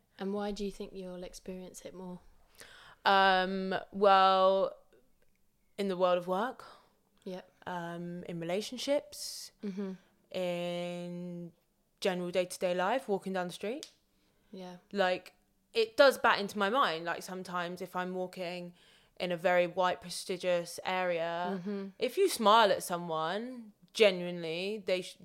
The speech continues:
Speaker 2: generally, they should smile back.
Speaker 1: Yeah.
Speaker 2: I mean, obviously, you get the odd bastard that doesn't, and that's fine. But, like, sometimes it does twig into my head for, like, one second, like, "Hmm, are they not
Speaker 1: Yeah.
Speaker 2: smiling at me because
Speaker 1: Yeah.
Speaker 2: I'm in their white, prestigious area?"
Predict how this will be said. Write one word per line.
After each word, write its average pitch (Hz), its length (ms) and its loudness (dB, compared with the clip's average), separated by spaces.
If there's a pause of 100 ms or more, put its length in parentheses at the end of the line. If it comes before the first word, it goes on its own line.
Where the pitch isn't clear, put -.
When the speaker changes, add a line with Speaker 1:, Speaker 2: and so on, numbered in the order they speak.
Speaker 2:
generally, 185 520 2
they 185 140 2
should 180 240 -6
smile 175 360 -2
back. - 500 0
Speaker 1:
Yeah. 175 320 -10 (420)
Speaker 2:
I 202 140 4
mean, 190 240 2
obviously, 202 360 0
you 190 100 -4
get 196 180 4
the 196 120 0
odd 185 280 4
bastard 185 500 0
that - 140 -6
doesn't, 214 600 -2
and 185 140 -4
that's 180 160 -4
fine. 233 640 -4 (480)
But, 185 160 6
like, 185 460 4 (180)
sometimes 214 760 4
it 220 100 -14
does 233 220 0
twig 233 260 -2
into 208 140 -4
my 208 100 0
head 220 180 -2
for, 202 80 -6
like, 180 100 0
one 190 240 -4
second, 190 400 -6
like, 180 240 -6 (140)
"Hmm, 214 360 -6 (440)
are 240 80 -4
they 254 120 2
not 302 160 6
Speaker 1:
Yeah. 277 40 0
Speaker 2:
smiling 277 340 2
at 262 80 -6
me 214 120 -2
because 226 640 -4 (300)
Speaker 1:
Yeah. 175 240 -14
Speaker 2:
I'm 202 180 2
in 214 200 0
their 214 160 4
white, 202 260 2
prestigious 196 400 -10
area?" 220 420 -4